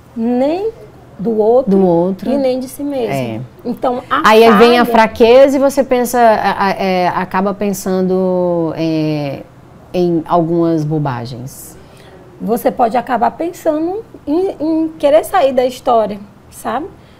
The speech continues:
Speaker 1: Por conta dessas questões. Então, é muito importante.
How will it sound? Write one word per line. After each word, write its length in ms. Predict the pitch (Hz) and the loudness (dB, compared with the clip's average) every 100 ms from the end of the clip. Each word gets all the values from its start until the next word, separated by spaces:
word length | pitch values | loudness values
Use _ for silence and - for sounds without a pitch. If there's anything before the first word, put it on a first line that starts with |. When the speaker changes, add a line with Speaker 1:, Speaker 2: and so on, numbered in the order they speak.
| - | -10
Speaker 1:
Por 160 | - 285 | -4 0
conta 260 | 294 302 262 | 0 0 0
dessas 440 | 247 320 370 339 | 0 0 -2 -8
questões. 420 | 302 294 247 220 - | -8 -4 -4 -4 -6
Então, 320 | 233 240 247 | -6 -4 -2
é 40 | |
muito 520 | 254 247 247 294 320 294 | -2 -2 -2 -2 -4 -4
importante. 680 | 254 240 - 196 196 - | -4 -4 -6 -10 -10 -14